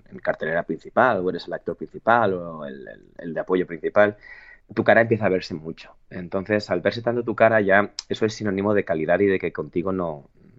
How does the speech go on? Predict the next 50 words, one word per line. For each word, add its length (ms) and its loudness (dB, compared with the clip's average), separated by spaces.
no 140 -4
hay 100 0
error 280 4
o 40 -4
no 60 -8
hay 80 -4
problema, 540 4
o, 240 0
o 80 -2
las 160 -6
series 320 2
o 20 2
las 120 4
producciones, 720 -2
eh, 320 -6
suele-, 260 -2
las 160 -4
grabaciones 420 -2
suelen 220 0
ir 80 -8
bastante 360 -10
bien. 280 2
Los 120 2
productores 400 6
suelen 240 4
hablarlo 380 4
de 60 0
unos 240 -4
con 180 -4
otros, 300 0
esto 160 -6
se 100 -6
suele, 460 -6
se 160 -14
suele, 300 -6
en 260 -4
el 80 2
gremio 300 6
se 100 -2
suelen 220 -6
conocer 280 -8
todos, 380 4
y 140 8
entonces 400 6
es 100 2
cuando 220 2
empiezas 420 4
ya 240 4
el, 140 0
el, 240 -6